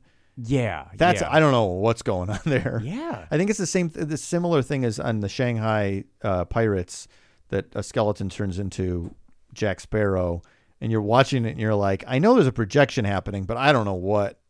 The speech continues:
Speaker 2: I could not in a million years think or figure out what this is.
Speaker 1: Jeez, they got it.
Speaker 2: Um,
Speaker 1: They
Speaker 2: but
Speaker 1: still
Speaker 2: yeah,
Speaker 1: got the
Speaker 2: similar thing to
Speaker 1: magic.
Speaker 2: here where I'm like, "I think something's just shooting down," but this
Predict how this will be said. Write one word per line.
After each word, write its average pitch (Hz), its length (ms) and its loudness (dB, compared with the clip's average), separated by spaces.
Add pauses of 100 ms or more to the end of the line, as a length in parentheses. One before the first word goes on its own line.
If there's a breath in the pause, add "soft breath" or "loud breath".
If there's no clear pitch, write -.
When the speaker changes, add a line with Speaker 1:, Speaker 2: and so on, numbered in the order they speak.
Speaker 2:
I 120 80 0
could 117 200 -4
not 113 340 0
in 110 80 -4
a 107 40 -6
million 104 240 -4
years 98 260 -4
think 95 300 -8 (520)
or - 80 -4
figure 95 260 -4
out 87 160 -2
what 98 140 -8
this - 160 -10
is. 92 340 -4
Speaker 1:
Jeez, 92 220 -20 (160)
they 95 100 -18
got 101 220 -12
it. 107 60 -2
Speaker 2:
Um, 92 280 0
Speaker 1:
They - 60 -6
Speaker 2:
but 104 140 -2
Speaker 1:
still 113 120 0
Speaker 2:
yeah, 143 100 8
Speaker 1:
got - 40 8
the 113 60 -2
Speaker 2:
similar 170 260 4
thing 156 140 0
to 143 60 0
Speaker 1:
magic. 120 80 0
Speaker 2:
here 151 160 6
where 123 160 4
I'm 113 140 2
like, 110 140 -2
"I 104 100 -4
think - 340 -4
something's 156 280 -4
just 120 180 -8 (100)
shooting 139 540 -4
down," 127 540 -2
but 123 260 0
this - 320 -6